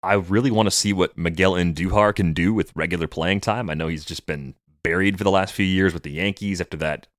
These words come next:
pretty intriguing debut, geez, twenty eighteen, five years ago now. It's been a little while. And because of Ji-Man Choi and Carlos Santana, and, you know, one of those guys likely having to D H, it's already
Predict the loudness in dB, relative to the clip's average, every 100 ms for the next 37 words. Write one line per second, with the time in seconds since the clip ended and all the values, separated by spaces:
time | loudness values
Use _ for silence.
0 | -6 -4 -2 -4 -2 -2 -2 -4 -6 -6
1 | -6 -4 -6 -8 -10 -10 -10 -6 -4 -4
2 | -6 -8 -6 -6 -8 _ _ -8 -6 -6
3 | -8 -14 _ -4 -2 -2 -4 -2 0 0
4 | -2 0 0 0 -2 0 0 -2 -6 _
5 | _ _ _ _ _ _ 2 4 4 4
6 | 2 0 2 4 2 4 6 6 4 0
7 | -2 -2 -2 -2 -2 0 0 2 2 2
8 | -2 -8 -14 _ -12 -10 -2 2 4 6
9 | 6 4 2 0 -2 -2 -2 -4 -6 -6
10 | -4 -2 -2 -2 -6 -6 2 2 4 2
11 | 0 -2